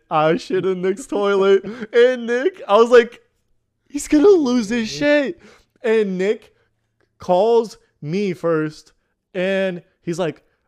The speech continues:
"All right, Dennis, we're gonna have an, um, altercation with,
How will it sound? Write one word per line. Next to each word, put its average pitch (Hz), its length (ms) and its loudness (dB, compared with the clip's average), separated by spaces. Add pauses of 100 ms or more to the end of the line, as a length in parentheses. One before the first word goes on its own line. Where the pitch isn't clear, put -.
(100)
"All 180 160 2
right, 147 260 0 (880)
Dennis, 165 440 -4 (100)
we're 170 120 -2
gonna 196 140 -4
have 185 220 -2
an, 190 120 -6 (100)
um, 147 560 -4 (280)
altercation 151 680 -6
with, 139 220 -4